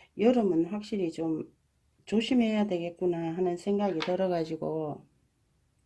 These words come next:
이제 요 배수구 없는 아이들을 다 저거 뭐고 분리해가지고 이렇게 다 이제 풀분위기나 말기나 그래도 저건 배수구도 있고 이래갖고 저기다가 이제 다 심어줬고요.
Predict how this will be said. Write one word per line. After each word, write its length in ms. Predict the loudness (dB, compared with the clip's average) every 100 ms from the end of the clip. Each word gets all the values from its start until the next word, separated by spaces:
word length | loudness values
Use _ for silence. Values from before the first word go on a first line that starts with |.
| _ _ _ _ _ _ _ _ _ _ _ _ _ _ -14
이제 260 | -8 -8 -10 _ _ _ _
요 300 | -2 0 0 4
배수구 420 | 6 6 4 4
없는 300 | 6 4 2
아이들을 760 | 0 0 -2 0 0 0 -4 -10 -20 _ _ _ _ _ -16
다 880 | -10 -8 -4 2 4 6 6 4 2 -8 _ -16 -16 _ _ _ _
저거 200 | -8 -4
뭐고 520 | -4 -4 -4 -4 -6 -14 -20 -20 -6
분리해가지고 1160 | 2 4 4 4 2 0 -2 -4 -4 -4 -8 -12 _ _ _ _ _ _
이렇게 480 | -6 -6 -6 -10 -10
다 240 | -6 0
이제 440 | 0 0 0 -2 -4 _ _ _ _ _ _ _ _
풀분위기나 640 | 4 6 8 8 8 6 6
말기나 640 | 4 4 2 4 4 4
그래도 320 | 2 0 0 0
저건 280 | 2 2
배수구도 580 | 4 4 4 0 -4 -2
있고 420 | -2 -2 0 2
이래갖고 800 | 0 -2 -2 -4 -4 -6 -4 -6
저기다가 480 | -4 -4 -4 -6 -6
이제 260 | -6 -8 -10
다 180 | -10 -12
심어줬고요. 1040 | -6 -2 0 -2 -6 -4 -4 -4 -10 -12